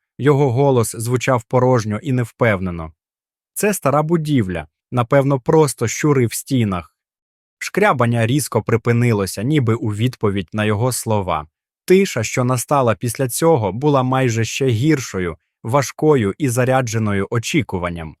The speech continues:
Петро чекав, серце билося в грудях, пульс відлунював у вухах. Минали хвилини, довгі мученицькі хвилини, коли тиша насувалася на нього,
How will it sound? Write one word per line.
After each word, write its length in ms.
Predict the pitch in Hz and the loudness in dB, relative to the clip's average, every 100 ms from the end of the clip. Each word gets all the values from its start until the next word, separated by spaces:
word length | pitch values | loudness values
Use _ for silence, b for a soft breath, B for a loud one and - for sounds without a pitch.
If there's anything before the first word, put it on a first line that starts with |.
| _ _ _ - | _ _ _ -2
Петро 360 | 170 - 156 | -2 2 0
чекав, 540 | 147 143 120 113 95 85 | 2 -2 0 2 2 -2
серце 480 | - 160 147 120 135 | -4 -2 0 0 0
билося 460 | 120 135 127 - 123 | 2 2 2 0 -2
в 60 | |
грудях, 600 | 110 131 143 104 92 - - | 0 2 2 2 -2 -6 0
пульс 340 | 175 151 - | 2 2 0
відлунював 720 | 120 120 135 139 123 113 110 - | -2 0 0 2 2 0 -2 -2
у 100 | 147 | -6
вухах. 680 | 131 143 120 - 82 - _ _ _ - | -4 -2 -2 -2 -6 -8 _ _ _ -2
Минали 460 | 147 156 147 135 | 0 2 2 2
хвилини, 640 | 123 135 139 139 113 90 76 _ _ - | 0 0 2 4 2 -2 -10 _ _ -4
довгі 520 | 123 147 143 113 117 | 4 4 4 2 0
мученицькі 800 | 135 151 123 113 107 98 - 110 | 2 2 0 -2 -2 -4 -4 -4
хвилини, 560 | 127 120 113 95 87 | 0 2 2 0 -4
коли 280 | - 135 139 | -2 2 2
тиша 380 | 120 143 143 117 | 2 0 0 0
насувалася 760 | 113 113 123 123 117 104 - | -2 -2 0 2 2 0 -4
на 120 | 110 113 | -2 0
нього, 400 | 120 104 90 | 2 0 -4